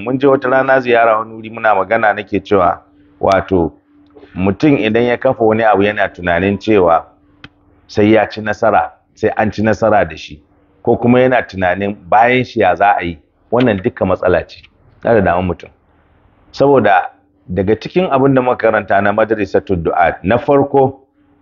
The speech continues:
idan aka samu shu'urun bil ya'si,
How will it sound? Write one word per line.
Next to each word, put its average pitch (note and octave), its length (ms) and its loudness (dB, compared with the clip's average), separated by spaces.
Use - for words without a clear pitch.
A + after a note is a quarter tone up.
idan G#2+ 300 0
aka D#3+ 200 0
samu F#2+ 480 -2
shu'urun D3 800 0
bil G2+ 240 -12
ya'si, G2+ 480 -2